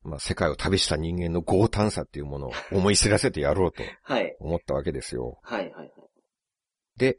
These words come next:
Speaker 1: やっとエレベーターが最上階に着いて止まりました。
Speaker 2: はい。
Speaker 1: で、ドアが開くと、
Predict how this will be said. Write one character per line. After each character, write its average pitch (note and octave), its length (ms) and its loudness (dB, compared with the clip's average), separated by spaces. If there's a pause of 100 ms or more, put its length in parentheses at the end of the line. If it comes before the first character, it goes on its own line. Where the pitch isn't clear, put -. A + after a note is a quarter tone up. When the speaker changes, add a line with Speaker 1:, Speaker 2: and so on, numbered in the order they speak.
Speaker 1:
や D#3+ 100 4
っ - 40 -8
と F#3+ 120 8
エ E3 80 10
レ F3 60 12
ベ F3 100 10
ー E3+ 40 4
タ F#2+ 100 0
ー - 20 0
が D#2 80 -4
最 C#3+ 220 4
上 C3+ 140 4
階 D#2+ 140 -4
に D2 100 -8
着 F2+ 140 -2
い D2 60 -4
て - 240 -4 (160)
止 G2+ 80 -2
ま F#2 100 4
り E2 60 2
ま D2+ 120 -2
し - 80 -10
た。 - 140 -10 (180)
Speaker 2:
は - 200 -6
い。 - 160 -10 (360)
Speaker 1:
で、 D3+ 120 6
ド D#3+ 200 8
ア B2+ 80 6
が E2+ 120 -2
開 F2+ 280 4
く - 120 -18
と、 F#2+ 460 4